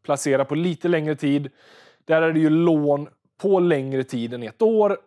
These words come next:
Men haken är ju då att en del företag, stater eller vart nu fonden har lånat ut pengar kan ju ställa in betalningar.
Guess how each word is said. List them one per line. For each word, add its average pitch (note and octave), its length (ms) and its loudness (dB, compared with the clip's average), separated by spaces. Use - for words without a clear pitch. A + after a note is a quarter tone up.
Men E3+ 380 -2
haken E3 420 0
är E3+ 40 2
ju E3 120 2
då C#3+ 200 2
att C#3 120 -4
en E3 80 -2
del F#3 200 0
företag, G3 760 -2
stater E3+ 840 0
eller E3+ 160 0
vart E3 160 2
nu E3 300 0
fonden D3+ 420 -2
har D3 60 2
lånat D3 280 -2
ut E3+ 160 2
pengar D3+ 400 -2
kan C#3 380 -2
ju C3 100 -6
ställa B2+ 380 0
in A2+ 160 -8
betalningar. F3+ 720 0